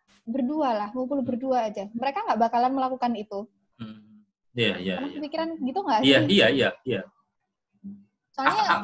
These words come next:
Speaker 1: aku masih ing-, inget, eh, aku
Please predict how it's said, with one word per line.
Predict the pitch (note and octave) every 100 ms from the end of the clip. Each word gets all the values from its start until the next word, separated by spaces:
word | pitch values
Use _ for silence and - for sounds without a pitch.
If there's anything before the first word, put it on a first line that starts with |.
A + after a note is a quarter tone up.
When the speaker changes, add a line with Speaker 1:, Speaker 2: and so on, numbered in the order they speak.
| E4+
Speaker 1:
aku | A4
masih | G4 F#4 D4
ing-, | D4 D4+ - D4+
inget, | E4 F4+ _ _ _ _ -
eh, | C4+ C#4+ C#4+ C#4 C#4+ C#4+ - _ _ _ G3+ -
aku | B3 C#4+